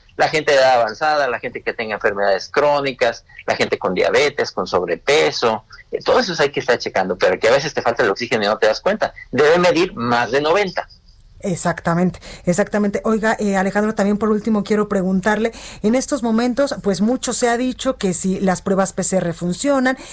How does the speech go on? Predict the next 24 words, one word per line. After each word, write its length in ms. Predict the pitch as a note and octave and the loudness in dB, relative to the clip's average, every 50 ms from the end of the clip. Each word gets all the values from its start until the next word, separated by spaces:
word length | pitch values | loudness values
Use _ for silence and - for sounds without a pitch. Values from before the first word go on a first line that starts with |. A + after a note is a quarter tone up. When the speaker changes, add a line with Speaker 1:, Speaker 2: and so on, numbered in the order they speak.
| - - | -18 -8
Speaker 2:
que 120 | - - F#3+ | -2 0 2
ahora 240 | F3 F#3+ G3 G3 F#3+ | 2 2 2 2 2
va 80 | F#3+ | 2
a 60 | F#3 | 2
llegar 300 | F3+ F3+ F3+ F3+ F3+ F#3 - | 0 0 0 0 0 0 0
una, 340 | - G3 G3 F#3+ F3+ F#3 F3+ | 0 0 2 2 2 0 0
una, 400 | - G3+ G3 G3 F#3+ F#3+ F#3 F#3 | 0 0 2 2 2 0 0 -2
eh, 200 | - E3+ E3+ E3 | -2 -2 -2 -2
pues 180 | E3 E3+ E3+ E3 | -2 -2 -2 0
una 240 | G3 G3 G3+ G3+ G3 | 2 2 2 2 2
prueba 240 | G#3 G#3 G3+ G3 G3 | 2 2 2 0 0
que 140 | - F3+ | -2 -2
va 80 | F3 F3+ | -2 0
a 20 | |
ser 180 | F#3 G3 G3+ G3+ - - - - - | 0 0 -2 -4 -6 -12 -18 -6 0
mucho 300 | F#3+ G3+ F#3+ - - G3 | 0 0 0 0 0 0
más 240 | G3 G3+ G#3+ A3+ A3+ | 0 2 0 0 0
rápida, 520 | - C4 C4+ D4 D4 - C4 A#3+ C4 C#4 - - - - - - | 0 0 0 0 -2 -2 -2 -2 -2 -2 -4 -8 -20 -20 -8 -2
¿esto 400 | G3+ A#3+ A#3+ - - D4+ D#4+ - - | -2 -2 0 0 -2 -2 -2 0 -2
es 120 | F#3+ F#3 | -2 -2
cien 180 | - - G3+ F#3 | -2 -2 -2 -2
por 100 | F#3+ E3+ | -2 -2
ciento 240 | E3 G#3 G3+ G#3+ G#3 | -2 -2 -2 -2 -2
confiable? 440 | - D#3 D3+ - E3+ E3+ G3+ F4+ | -4 -4 -2 -2 -2 -2 -2 -4